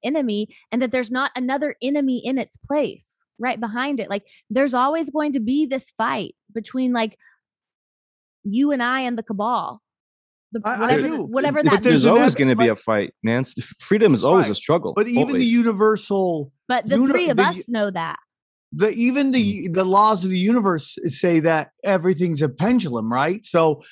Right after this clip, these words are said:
Speaker 2: they have this thing where, okay, these guys win, and then it swings back, and that's how it goes. And even Jordan Peterson's like, they push ya, they stop, they wait, they put, I,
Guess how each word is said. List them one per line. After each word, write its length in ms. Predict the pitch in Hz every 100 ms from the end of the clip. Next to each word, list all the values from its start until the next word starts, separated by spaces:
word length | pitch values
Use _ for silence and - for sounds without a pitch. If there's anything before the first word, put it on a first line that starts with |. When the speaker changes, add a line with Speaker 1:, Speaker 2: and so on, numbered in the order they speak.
| _ -
Speaker 2:
they 160 | 190 185
have 240 | 202 196
this 220 | 190 -
thing 200 | 202 196
where, 160 | 190 185
okay, 360 | 185 180 190 160
these 260 | 175 180
guys 300 | 190 185 156
win, 220 | 170 175 - _ _
and 80 | 220
then 80 | 254
it 60 | 247
swings 340 | - 254 233
back, 300 | 202 262 247
and 140 | 185 190
that's 220 | 208 214
how 240 | 214 226 196
it 60 |
goes. 320 | 226 240 156
And 80 | 185
even 300 | 240 269 247
Jordan 320 | 220 233 208
Peterson's 560 | 196 240 233 - 156 139
like, 200 | 156 139 - - 165
they 100 | 147
push 400 | - 226 220 233
ya, 240 | 226 208 _ -
they 100 | 156
stop, 480 | - 196 180 180 -
they 120 | 165
wait, 420 | 156 160 147 135 _ -
they 100 | 156
put, 260 | 190 180 _ _ -
I, 240 | 208 262